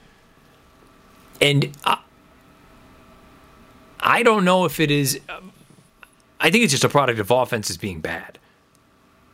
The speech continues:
Yeah, maybe some defenses have done some good things,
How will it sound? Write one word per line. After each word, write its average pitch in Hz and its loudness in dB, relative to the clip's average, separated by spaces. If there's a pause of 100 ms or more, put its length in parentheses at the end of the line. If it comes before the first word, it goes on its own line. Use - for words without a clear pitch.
(1400)
Yeah, 170 4
maybe 160 2
some 127 -2
defenses 127 -6
have 110 -12
done 117 0
some 101 -6
good 117 0
things, 92 -6